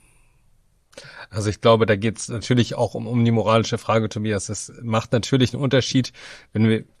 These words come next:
das, äh, wie von mir <laughs> erhofft, <laughs> das Thema jetzt ein bisschen weiten auf Konsum. Und, ähm, ich kann ja schlecht jemandem vorwerfen, äh, dass er seine Sachen, äh, seine Klamotten bei, bei Kick kauft und nicht beim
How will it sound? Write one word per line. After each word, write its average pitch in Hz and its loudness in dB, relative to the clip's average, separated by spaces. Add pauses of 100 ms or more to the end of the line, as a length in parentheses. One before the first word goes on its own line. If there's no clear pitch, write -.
(120)
das, - -2
äh, 110 0
wie 120 0
von 123 6
mir 123 8 (420)
<laughs> 139 4 (280)
erhofft, 135 4 (300)
<laughs> - 2
das - 2
Thema 147 6
jetzt 131 6
ein 131 6
bisschen 131 6
weiten 127 4
auf 117 0
Konsum. 127 6 (460)
Und, 113 4
ähm, 107 6 (300)
ich - -6
kann 127 6
ja 120 8
schlecht 120 0
jemandem 117 2
vorwerfen, 117 4
äh, 113 4
dass - 2
er 113 0
seine 110 4
Sachen, 107 0
äh, 104 -2
seine 104 -2
Klamotten 110 0
bei, 104 2 (160)
bei 104 0
Kick - -4
kauft 117 4
und 113 -4
nicht 127 -4
beim 107 2